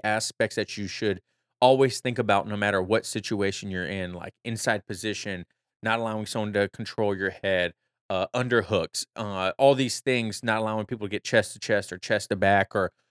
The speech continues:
having short and long frames, all these things that Jordan talks about in his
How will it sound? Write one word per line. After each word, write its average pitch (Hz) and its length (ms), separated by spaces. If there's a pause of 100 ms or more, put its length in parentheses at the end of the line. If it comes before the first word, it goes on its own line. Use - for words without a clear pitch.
(200)
having 110 340 (140)
short 123 340
and 110 100
long 107 300 (100)
frames, 87 360
all 123 160
these 120 180
things 120 240
that 101 240
Jordan 113 240
talks 107 300
about 95 280
in 95 260
his 90 440